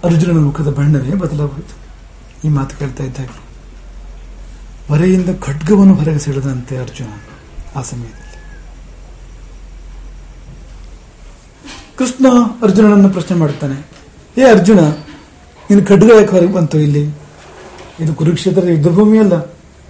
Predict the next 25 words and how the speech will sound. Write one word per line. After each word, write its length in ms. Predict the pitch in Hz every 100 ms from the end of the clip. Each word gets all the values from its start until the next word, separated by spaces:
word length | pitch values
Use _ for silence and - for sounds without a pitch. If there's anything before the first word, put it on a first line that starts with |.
| - - - - - - - - - - - -
ಅಲ್ಲಿ 500 | 190 233 220 214 - - - 160
ಭೀಮ 240 | 202 226 226 214 208
ಯುದ್ಧ 160 | 180 226
ಮಾಡ್ತಾ 260 | 220 202
ಇದ್ದಾನೆ, 320 | 220 202 139 - - - - - - - - - - - - -
ಕೌರವರ 320 | 185 185 185
ಜೊತೆ, 340 | 170 165 185 165
ಕರ್ಣನ 260 | 175 185
ಜೊತೆ, 320 | 175 165 180
ದ್ರೋ-, 380 | 170 170 165 156
ಅಶ್ವತ್ಥಾಮ 420 | 151 190 160 175
ಜೊತೆ 240 | 165 165 185
ಅವನು 120 | 190
ಯುದ್ಧ 120 | 180
ಮಾಡ್ತಾ 260 | 226 214 208
ಇದ್ದಾನೆ. 360 | 165 143 120 - - - - 175
ಅಲ್ಲಿ 360 | 226 277 294
ಉಪಯೋಗ 380 | 277 254 254 240
ಇದೆ 240 | 240 185
ಖಡ್ಗಕ್ಕೆ, 680 | 165 190 180 196 151 117 - - _ - - -
ಇಲ್ಲಿ 200 | 208 254
ಏನು 220 | 277 262
ಕೆಲಸ 180 | 226 208
ನಿನ್ನ 220 | 202 190
ಖಡ್ಗಕ್ಕೆ? 560 | 196 180 190 190 185